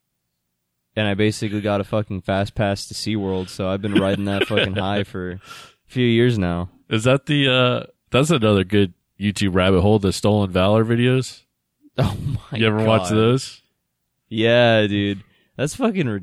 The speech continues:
Speaker 1: that's
Speaker 2: Those
Speaker 1: just,
Speaker 2: are
Speaker 1: I find that so just cringe how, like, disillusioned people can be where it's like, "No, I was in the military."
Speaker 2: <laughs>
Speaker 1: "Uh, this badge?" "Yeah."
Speaker 2: They're all, like,
Speaker 1: Uh,
Speaker 2: upside
Speaker 1: it's
Speaker 2: down and stuff.
Speaker 1: Yeah, and it's just like, I mean,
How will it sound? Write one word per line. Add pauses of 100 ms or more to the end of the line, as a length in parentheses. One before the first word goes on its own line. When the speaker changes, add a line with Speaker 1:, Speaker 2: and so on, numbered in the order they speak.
(160)
Speaker 1:
that's
Speaker 2:
Those
Speaker 1:
just,
Speaker 2:
are
Speaker 1:
I
find
that
so
just (220)
cringe
how,
like, (640)
disillusioned
people
can
be
where
it's
like, (180)
"No,
I
was
in
the
military." (220)
Speaker 2:
<laughs>
Speaker 1:
"Uh,
this
badge?"
"Yeah." (460)
Speaker 2:
They're
all,
like,
Speaker 1:
Uh,
Speaker 2:
upside
Speaker 1:
it's
Speaker 2:
down
and
stuff. (580)
Speaker 1:
Yeah,
and
it's
just
like,
I
mean,